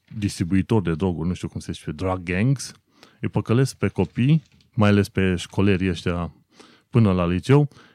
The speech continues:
că este ok să poarte cu ei, uh, cuțite. Bine, e vorba de școleri și până la,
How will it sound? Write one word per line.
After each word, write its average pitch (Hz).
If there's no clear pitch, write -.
că 143
este 135
ok 120
să 131
poarte 120
cu -
ei, 104
uh, 98
cuțite. 101
Bine, 139
e 117
vorba 117
de 113
școleri 117
și -
până 120
la, 104